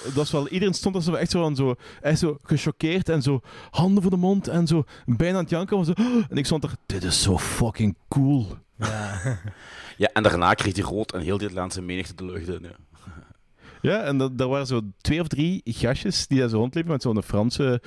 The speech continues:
Speaker 1: vlag. En die zijn toen onder politie be-, eh, met Franse shirts. En die zijn onder politiebegeleiding wegge-, ehm, escorteerd.
Speaker 3: Ja, maar weet je hoe dat komt? Ik ga je dat eens vertellen, hè. Toen het,
Speaker 1: Zeg het
Speaker 3: eh,
Speaker 1: eens.
Speaker 3: België, Brazi-, toen België Brazilië was, heb je dat ook.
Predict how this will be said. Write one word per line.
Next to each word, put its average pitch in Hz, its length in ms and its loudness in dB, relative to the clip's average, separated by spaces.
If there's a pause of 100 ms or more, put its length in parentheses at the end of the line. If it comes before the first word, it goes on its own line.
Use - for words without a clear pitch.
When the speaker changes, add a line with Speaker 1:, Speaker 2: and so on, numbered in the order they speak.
(220)
Speaker 1:
vlag. 101 360 2
En 165 60 -6
die 139 100 -2
zijn 120 180 0
toen 117 160 0
onder 113 220 0
politie 131 420 0
be-, 127 180 -4
eh, 113 100 2
met 113 180 0 (180)
Franse 135 300 -2
shirts. - 360 -4 (280)
En 120 80 0
die 107 100 0
zijn 117 140 2
onder 117 200 0
politiebegeleiding 117 680 2
wegge-, 107 540 2
ehm, 92 420 4
escorteerd. - 680 -2
Speaker 3:
Ja, 82 320 -4 (480)
maar 87 140 -8
weet 104 120 -2
je 139 80 -4
hoe 131 100 0
dat - 40 -20 (100)
komt? 156 280 -10
Ik - 80 -12
ga 107 60 -6
je 95 80 -2
dat 90 100 -6
eens - 80 -10
vertellen, 78 420 -12
hè. 87 120 -8 (140)
Toen 95 180 -8
het, 92 120 0
Speaker 1:
Zeg 101 200 0
het 90 80 0
Speaker 3:
eh, 85 60 -2
Speaker 1:
eens. 78 140 -4
Speaker 3:
België, 98 340 -4
Brazi-, 95 520 -8
toen 101 220 -12
België 117 280 -6
Brazilië 95 380 -8
was, 135 300 -8
heb - 120 -12
je - 60 -6
dat 82 100 -4
ook. - 160 -4